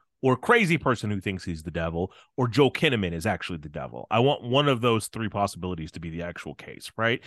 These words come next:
Um, but it looks fun. Like you said, Nicolas Cage and, uh, RoboCop Part Two in, in, uh, Collateral. I'm, I'm here for it. It's gonna be, uh, fun, and, and Cage's hair is doing a lot of the heavy lifting, so I'm, I'm good with that.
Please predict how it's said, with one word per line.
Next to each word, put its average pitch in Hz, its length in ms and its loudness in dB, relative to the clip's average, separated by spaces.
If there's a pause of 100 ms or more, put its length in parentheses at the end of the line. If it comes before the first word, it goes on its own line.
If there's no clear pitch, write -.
(300)
Um, 127 560 4 (600)
but 190 180 4
it 214 200 -2
looks 226 220 -2
fun. 113 440 -2 (180)
Like 170 220 0
you 151 40 -6
said, 104 220 -2
Nicolas 135 340 -4
Cage 139 540 4
and, 113 320 -4 (100)
uh, 98 220 -10 (240)
RoboCop 127 480 2
Part 123 220 -4
Two 117 440 0
in, 107 580 -4 (680)
in, 110 420 0
uh, 92 300 -6
Collateral. 73 580 0
I'm, 175 140 0
I'm 147 160 2
here 107 160 2
for 78 260 -12
it. 76 60 -10
It's 92 100 -10
gonna 110 140 -2
be, 98 340 -2
uh, 98 80 -6
fun, 101 440 -4
and, 92 160 -8
and 90 320 -10 (260)
Cage's 107 300 -2
hair 101 500 0
is 110 100 -10
doing 110 200 -4
a 104 40 -2
lot 95 200 0
of 87 80 -4
the 87 60 -6
heavy 85 200 -10
lifting, 78 400 -16
so 95 180 -8
I'm, 95 180 -6
I'm 107 180 -8
good 90 120 -8
with 67 140 -14
that. 60 160 -14